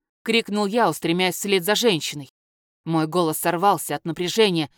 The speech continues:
смешиваясь с шумом леса. «Я все сделаю для тебя!» Она остановилась, обернулась и взглянула на меня с легкой усмешкой. Глаза сверкнули в полумраке.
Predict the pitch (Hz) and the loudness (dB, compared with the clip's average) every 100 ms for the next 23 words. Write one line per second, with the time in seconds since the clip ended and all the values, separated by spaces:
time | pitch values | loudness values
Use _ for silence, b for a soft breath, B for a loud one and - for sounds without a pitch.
0 | _ - 226 220 190 - 180 175 - - | _ -4 2 2 2 0 -2 -2 -4 -4
1 | 185 165 190 185 - 135 - _ _ _ | -2 -2 2 0 0 -10 -16 _ _ _
2 | _ _ _ 143 165 180 294 285 170 220 | _ _ _ -2 0 2 2 2 4 4
3 | 165 156 160 196 180 156 - _ _ _ | 4 0 -2 0 2 2 -2 _ _ _
4 | _ _ _ _ _ _ _ _ 170 170 | _ _ _ _ _ _ _ _ -2 0
5 | 156 160 170 165 165 165 220 - - _ | 0 -2 -2 0 2 2 2 -2 -10 _
6 | _ 202 196 196 190 208 240 254 - - | _ 0 4 2 2 0 0 -2 -4 -10
7 | _ _ _ 285 233 175 196 196 214 220 | _ _ _ -4 -2 0 0 0 0 0
8 | 180 175 175 208 - 160 165 - 175 - | 0 0 -2 -2 -4 -4 -4 -4 -10 -6
9 | 208 214 - 127 - _ _ _ _ _ | -6 -6 -6 -10 -20 _ _ _ _ _
10 | _ - 160 170 170 170 170 175 - 202 | _ -12 -2 2 2 0 -2 -4 -4 -2
11 | 240 143 123 - 147 151 160 127 - 143 | -2 -2 -6 -10 -8 -4 -6 -8 -16 -20